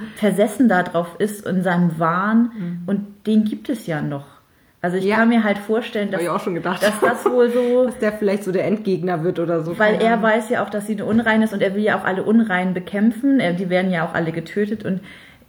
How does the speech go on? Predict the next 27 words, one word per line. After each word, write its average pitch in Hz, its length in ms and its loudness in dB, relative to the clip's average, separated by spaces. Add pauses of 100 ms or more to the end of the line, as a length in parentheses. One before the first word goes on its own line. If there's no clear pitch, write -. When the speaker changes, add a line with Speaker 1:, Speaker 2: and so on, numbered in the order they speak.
Speaker 1:
der 202 320 2
wird, 202 160 2
glaub 180 180 2
ich, 175 60 -4
nochmal 165 280 0
richtig 165 440 -6
fies. 151 300 -4
Speaker 2:
Mhm. 151 320 -6
Speaker 1:
Also 170 260 4
Speaker 2:
Kann 180 160 4
ich 165 60 2
mir - 60 0
auch 165 120 -2
Speaker 1:
das 185 180 2
Speaker 2:
vorstellen. 196 280 0
Speaker 1:
wird - 80 -6
wohl 185 440 0
dann 175 540 0 (240)
nochmal 165 760 2
darauf 175 240 2
hinauslaufen, 165 640 0
dass - 160 -8
die - 180 -2
auch 151 140 0
getötet 170 420 -8
werden 160 280 -2
müssen. 170 420 -2